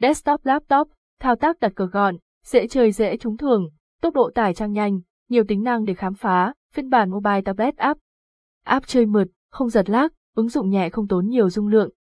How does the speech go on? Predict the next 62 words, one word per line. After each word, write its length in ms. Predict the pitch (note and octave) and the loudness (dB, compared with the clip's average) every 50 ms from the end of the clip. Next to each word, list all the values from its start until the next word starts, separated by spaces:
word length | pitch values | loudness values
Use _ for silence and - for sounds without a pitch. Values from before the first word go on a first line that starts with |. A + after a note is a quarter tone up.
| _ - | _ -2
chơi 180 | - C4 A#3+ A3 | 2 2 2 6
game 260 | B3 A#3+ A3+ G#3+ G3+ | 6 4 4 4 2
bán 200 | G3 F#3 F3+ G3 | 0 -2 -2 -2
cá 140 | - G3 F#3+ | -2 -4 -4
cực 200 | G3 - C4+ - | -4 -6 -8 -6
sướng 200 | - G3+ F3+ F3+ | -2 -4 -2 -2
tay, 300 | - G#3+ G#3+ G#3 G3+ F#3 _ _ _ _ _ | 0 0 2 2 0 0 _ _ _ _ _
sản 240 | - - B3+ G#3+ F#3 | -6 -2 -2 -2 0
phẩm, 300 | - G#3 G#3+ G3+ F#3 E3 - _ _ _ _ _ | 0 0 2 2 2 0 -4 _ _ _ _ _
trò 180 | - - A3+ G3+ | -2 0 0 0
chơi 260 | - A#3 A3 G#3+ G#3 | 0 0 0 0 2
và 160 | G3 G#3 F#3+ | 2 0 -2
dịch 180 | F3+ F#3+ F3+ F3+ | -2 -4 -4 -4
vụ 100 | F#3+ F3+ - | -4 -4 -2
tại 180 | - G3+ F#3+ - | -2 -2 -2 -2
A 120 | - G#3 | -2 -4
E 140 | G#3+ G#3+ G#3 | -4 -2 -4
hai 260 | G3+ G3+ G#3 G3+ F#3+ | -2 -2 -2 -2 -2
tám 240 | F#3+ - F3+ F3 F3+ | -2 -2 -4 -4 -2
tám 260 | F3+ - F3+ F3 F3+ | -2 -2 -2 -2 -4
tám 280 | F3+ - F#3 F3+ F3+ F#3+ | -4 -4 -2 -2 -2 -4
Offica, 680 | - B3 C4+ - C4 A#3 G#3 - A3 G#3 G3+ G3 F3+ - _ _ _ _ - | -4 -6 -6 -2 -2 -4 -2 0 0 2 2 2 0 -2 _ _ _ _ -4
những 200 | A3+ A#3 A#3 C4+ | -4 -2 -2 -2
sản 200 | - C#4+ A3 F#3 | -2 -4 -4 -2
phẩm 160 | - G3+ F3+ | -2 -4 -4
chính 300 | F3 - G3 F#3 G3 C4 | -4 -4 -4 -4 -4 -2
là 120 | D4 B3+ G3 | -2 -2 -2
cốt 220 | - C#4 D4+ - | -2 -4 -4 -2
lõi 200 | B3 G#3 E3+ - | -2 -2 -2 -2
tạo 180 | - - F#3+ E3+ | -2 -2 -2 0
nên 260 | F#3+ G3+ G3 F#3+ F#3 | 0 0 0 -2 -2
giá 180 | - F#3+ F3 | -2 -4 -4
trị 200 | F3+ - C4 A3+ | -4 -4 -4 -6
của 140 | - - F#3 | -4 -6 -6
một 140 | F3 F3 E3+ | -6 -4 -4
nhà 160 | F3 F3 E3+ | -4 -4 -4
cái 140 | E3+ F3 E3+ | -4 -6 -8
chất 180 | - D4 D4 C4+ | -6 -6 -4 -2
lượng. 220 | B3+ A#3 F#3 - _ _ _ _ _ _ _ _ _ _ _ _ _ - | 0 0 0 -2 _ _ _ _ _ _ _ _ _ _ _ _ _ -4
Hãy 200 | - C4 C4 C4+ | -2 -2 -2 0
cùng 160 | - D4 A#3+ | -2 -4 -2
xem 240 | - C4 B3+ B3 A#3 | 0 -2 -2 -2 2
qua 200 | C4 B3 A#3 A3+ | 2 4 4 4
nhà 200 | A3 A3+ G3+ F#3 | 2 2 0 0
cái 180 | - F#3 F#3+ | 0 -2 -2
A 120 | F#3+ A3 A3 | 0 -2 0
E 160 | - G#3 G#3 | 0 0 0
ba 200 | G3+ G#3+ G#3 G3+ | 0 0 0 0
tám 220 | G3+ G3 F#3 G3 | 0 -2 -4 -2
tám 300 | G3 G#3+ F#3+ F#3 F#3+ G3+ | 0 0 0 0 0 -2
có 120 | - G#3 G#3 | -2 -2 0
bao 160 | A3+ A#3+ A#3 | 0 0 0
nhiêu 180 | A3+ A3+ G#3+ | 2 0 0
trò 200 | G3+ - A3 G3 | 0 0 -2 -2
chơi 240 | F3+ - A#3 A3+ A3 | 0 0 2 2 2
và 120 | G3+ G3+ F#3 | 0 -2 -4
những 180 | F3+ F#3 G#3 | -4 -4 -2
loại 160 | C4 C4 F#3+ | -2 -2 0
hình 160 | F#3+ G3 F#3 F3+ | 0 0 -2 -2
cược 180 | G3 F#3 F3+ | -4 -4 -2
nào 180 | F#3 F#3+ F#3 F3+ | -2 -2 -2 0
nhé. 220 | F#3+ G3 A#3 D4 | 0 -2 -2 -2